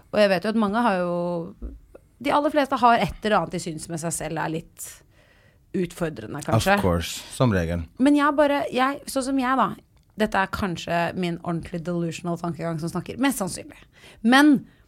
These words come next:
Speaker 1: jeg synes jo min kjæreste er det hotteste som finnes på jordkloden.
Speaker 2: Mm.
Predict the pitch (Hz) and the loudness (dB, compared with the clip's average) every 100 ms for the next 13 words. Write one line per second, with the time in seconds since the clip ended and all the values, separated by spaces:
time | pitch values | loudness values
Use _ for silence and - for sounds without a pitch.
0 | _ _ _ _ _ _ - - - 214 | _ _ _ _ _ _ -20 -14 0 4
1 | 254 247 190 196 190 175 185 170 - 175 | 4 4 2 2 0 0 -2 -2 2 2
2 | 165 185 185 190 170 - - - 202 - | 2 0 0 -2 -6 -8 -8 -6 -8 -8
3 | - 196 254 202 180 175 - - 247 269 | -6 -4 0 2 0 -2 -6 -2 2 2
4 | 190 220 240 285 - - - 110 92 | 0 0 2 0 -2 -12 -2 0 0